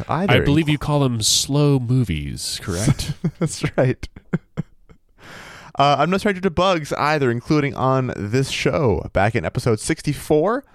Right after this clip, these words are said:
Speaker 2: I covered the phenomenon of flying rods. And as was put so eloquently by the fire killer himself in the second field report he submitted to us, rods is bugs.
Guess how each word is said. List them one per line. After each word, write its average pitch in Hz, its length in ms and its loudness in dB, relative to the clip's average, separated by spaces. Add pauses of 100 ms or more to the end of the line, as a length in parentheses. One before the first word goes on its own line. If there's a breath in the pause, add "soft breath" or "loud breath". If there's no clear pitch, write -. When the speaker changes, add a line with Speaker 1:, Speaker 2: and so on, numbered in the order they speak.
(180 soft breath)
Speaker 2:
I 123 100 0
covered 143 480 0
the 117 100 -2
phenomenon 127 580 0
of 117 120 0
flying 104 600 0
rods. 123 580 0
And - 140 -8
as 104 420 0 (280 soft breath)
was 117 100 0
put - 240 0
so 147 200 0
eloquently 151 580 0 (280 soft breath)
by 113 240 4
the 107 140 2
fire 143 360 2
killer 147 340 0
himself 143 520 0
in - 140 -6
the 95 80 0
second 123 420 -2
field 117 200 0
report 117 260 0
he 127 80 -2
submitted 113 320 -2
to 113 140 4
us, - 180 -2 (640 soft breath)
rods 131 480 0
is 117 180 2
bugs. - 640 -2